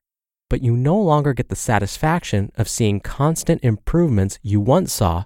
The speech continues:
as a beginner. This addiction of self-improvement suddenly isn't what it once was. You can't get your fix as easy anymore. Soon thereafter, you realize that every session might not be what you'd hoped.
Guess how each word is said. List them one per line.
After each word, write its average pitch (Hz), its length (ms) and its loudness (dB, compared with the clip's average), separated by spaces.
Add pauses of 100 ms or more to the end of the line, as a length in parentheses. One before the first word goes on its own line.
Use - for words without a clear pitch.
as 107 140 0
a - 20 -2
beginner. 98 420 0 (760)
This 254 200 0
addiction 127 460 0
of 101 100 -4
self-improvement 113 920 -2 (240)
suddenly 220 520 -2 (280)
isn't 208 300 0
what 131 220 0
it 127 100 -6
once 110 260 0
was. 123 500 -2 (460)
You 139 120 0
can't 240 260 -2
get - 160 -10
your 135 100 0
fix - 520 -4
as 139 240 -2
easy 160 300 2
anymore. 87 400 -2 (640)
Soon 120 260 4
thereafter, 143 580 2
you 120 140 0
realize 175 380 4
that 123 180 -2
every 170 280 0
session 139 500 -2 (140)
might 139 260 0
not 160 240 2
be 123 140 2
what 104 140 -4
you'd 101 180 -4
hoped. - 380 -2